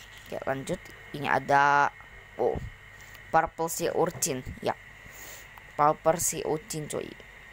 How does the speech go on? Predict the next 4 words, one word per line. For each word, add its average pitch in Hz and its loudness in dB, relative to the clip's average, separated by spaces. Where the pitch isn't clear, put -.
Ya, 143 2
ini, 156 -2
ya, 147 6
ini 143 -4